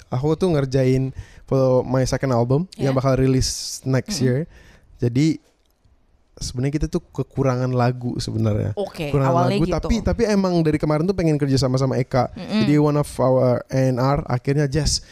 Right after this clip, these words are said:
Speaker 1: gue ada satu lagu,
Speaker 2: Mm-mm.
Speaker 1: em, dari Eka, mungkin lo
Speaker 2: Mm-mm.
Speaker 1: cocok, coba lo dengerin deh." Awalnya kan I was expecting ini bahasa, bahasa,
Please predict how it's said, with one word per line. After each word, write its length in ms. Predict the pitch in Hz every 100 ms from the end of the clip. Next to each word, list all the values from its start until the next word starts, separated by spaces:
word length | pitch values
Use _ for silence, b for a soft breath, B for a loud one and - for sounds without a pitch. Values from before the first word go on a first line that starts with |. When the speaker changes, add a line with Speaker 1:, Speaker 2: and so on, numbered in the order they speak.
| B B
Speaker 1:
gue 140 | - 147
ada 120 | 147
satu 160 | 139
lagu, 480 | 147 127 127 131 165 -
Speaker 2:
Mm-mm. 360 | 202 170 247 - - - - -
Speaker 1:
em, 340 | 131 139 135 131 127 - -
dari 540 | - 135 131 131 123 117
Eka, 480 | 131 - 127 - -
mungkin 300 | 135 139 156
lo 80 | 147
Speaker 2:
Mm-mm. 80 | 143
Speaker 1:
cocok, 200 | - -
coba 160 | 131 127
lo 100 | 127
dengerin 340 | 127 131 135
deh." 160 | 127 117 - b b b _ -
Awalnya 340 | 117 127 147
kan 160 | 165 165
I 100 | 135
was 160 | 135
expecting 680 | 135 - 135 - - 165 156
ini 240 | 143 156 160
bahasa, 600 | 135 135 131 139 131 - _ _ _ _ _ -
bahasa, 380 | 127 131 131